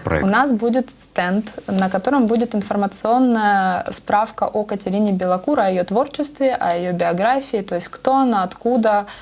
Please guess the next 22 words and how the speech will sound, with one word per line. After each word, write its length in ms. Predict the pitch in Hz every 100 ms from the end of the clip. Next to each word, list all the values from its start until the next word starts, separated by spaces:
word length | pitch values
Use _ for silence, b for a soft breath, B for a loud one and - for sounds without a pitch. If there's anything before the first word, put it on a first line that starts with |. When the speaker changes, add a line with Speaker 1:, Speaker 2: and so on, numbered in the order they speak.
| B
Speaker 2:
как 320 | - 185 185 202 - 185
появилась 640 | - 180 180 247 262 202 -
и 40 |
почему 400 | 180 180 196 208
за-, 200 | 196 185 -
заняла 560 | 208 208 208 220 196 185
такую 400 | 185 185 196 190
нишу, 360 | 208 254 -
чем, 400 | 190 - 208 202
чи-, 200 | - -
как-, 260 | 208 208 202
какие 300 | - 226 254
достижения 920 | 220 202 - 208 220 220 190 180 175 - -
она 160 | 190 185
привнесла 640 | 185 185 185 180 - 185 180 175
в 260 | 185 180 180 B B
украинскую 640 | - 185 185 185 185 - 185
культуру 520 | 196 190 285 285 214
и 120 | 175
почему 640 | 175 - - 190 208 208 185 190
мы 80 | 175
ее 240 | 180 180